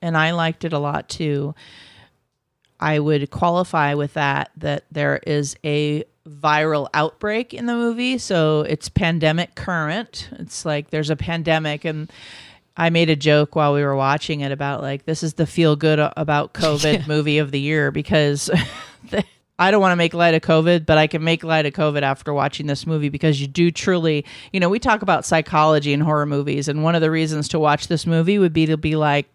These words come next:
Speaker 1: grateful
Speaker 2: Yeah, it
Speaker 1: for
Speaker 2: could have been
Speaker 1: whatever,
Speaker 2: worse.
Speaker 1: for whatever our li-, whatever our lives are right now.
Speaker 2: There's some trigger warnings to it too, because there are some mental health components, and there's a couple scenes that were like, "Ooh,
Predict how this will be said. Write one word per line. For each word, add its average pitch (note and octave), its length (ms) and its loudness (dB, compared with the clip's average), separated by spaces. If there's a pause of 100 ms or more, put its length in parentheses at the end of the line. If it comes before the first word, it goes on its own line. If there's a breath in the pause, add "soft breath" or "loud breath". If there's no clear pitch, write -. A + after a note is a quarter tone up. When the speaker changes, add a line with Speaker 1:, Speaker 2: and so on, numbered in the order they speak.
(160)
Speaker 1:
grateful D3+ 720 -2
Speaker 2:
Yeah, F#4 220 2
it - 60 -4
Speaker 1:
for - 80 0
Speaker 2:
could C4 80 6
have C#4 80 6
been E4 160 2
Speaker 1:
whatever, C4 180 6
Speaker 2:
worse. - 160 2
Speaker 1:
for A3+ 440 -2
whatever F#3+ 280 4
our F3+ 160 4
li-, D#3+ 220 0
whatever F#3 400 4
our F3+ 160 4
lives D#3+ 360 2
are D#3 180 2
right D3+ 220 -4
now. D#3+ 340 -6 (140)
Speaker 2:
There's D4+ 160 0
some G4 200 2
trigger B3 340 2
warnings A3+ 400 4
to B3 180 2
it A3+ 120 2 (180)
too, C4 320 2
because A3 320 0
there G#3 160 4
are A3 160 6
some G3+ 240 4
mental F#3+ 260 4
health F3 360 0 (340)
components, F#3 640 4
and F3+ 100 4
there's F3 160 4
a E3 60 -2
couple F3+ 300 0
scenes E3+ 460 0
that E3 180 2
were D#3+ 180 0
like, D3+ 180 -2 (100)
"Ooh, A#3 140 2